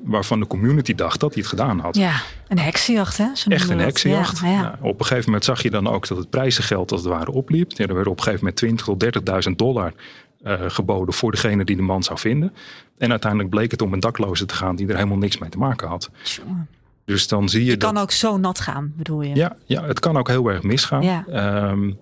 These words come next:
Speaker 1: dus dan zie je van, ja, er zit ook een keerzijde aan. Maar tegelijkertijd denk ik dat we met z'n allen ook wel heel erg bewust moeten zijn van, ja, dit soort dingen, je kan het bijna niet tegenhouden.
Speaker 2: Nee.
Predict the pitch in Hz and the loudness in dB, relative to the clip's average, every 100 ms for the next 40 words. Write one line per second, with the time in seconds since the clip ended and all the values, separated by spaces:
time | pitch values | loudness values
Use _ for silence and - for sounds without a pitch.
0 | - - - - - - 107 - 113 117 | -10 -12 -14 -18 -14 0 2 4 4 4
1 | 120 110 110 110 - 123 110 113 113 - | 2 4 2 0 -2 -6 -6 -2 2 2
2 | 156 131 101 147 160 143 147 131 120 156 | 2 0 0 2 4 4 2 2 2 2
3 | - 127 104 110 123 123 - 120 110 110 | 0 0 0 2 0 0 0 -2 0 0
4 | 127 117 - 104 101 101 - 110 107 104 | 0 -2 -2 0 0 0 -2 -2 0 2
5 | 101 120 131 107 101 92 95 110 - 95 | 2 2 2 0 0 0 2 2 2 -2
6 | - 87 87 87 90 90 104 110 101 98 | -2 -2 -2 -2 -2 -2 0 2 2 0
7 | 123 131 95 113 113 92 95 92 85 90 | -2 -4 -2 0 0 0 0 0 -2 -2
8 | 95 90 85 76 76 - 190 160 151 | -2 -2 -2 -6 -8 -4 0 0 -2